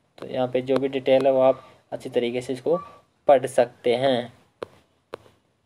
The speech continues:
और ये कार्यवाही हेतु प्रदर्शित हैं, जो भी प्रतिलेपित निम्न को सूचनार्थ देना चाहिए आप, तो यहाँ पे आप दे सकते हैं।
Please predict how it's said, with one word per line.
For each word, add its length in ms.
और 140
ये 100
कार्यवाही 640
हेतु 220
प्रदर्शित 540
हैं, 220
जो 120
भी 60
प्रतिलेपित 640
निम्न 440
को 160
सूचनार्थ 840
देना 200
चाहिए 280
आप, 200
तो 640
यहाँ 180
पे 140
आप 340
दे 220
सकते 360
हैं। 260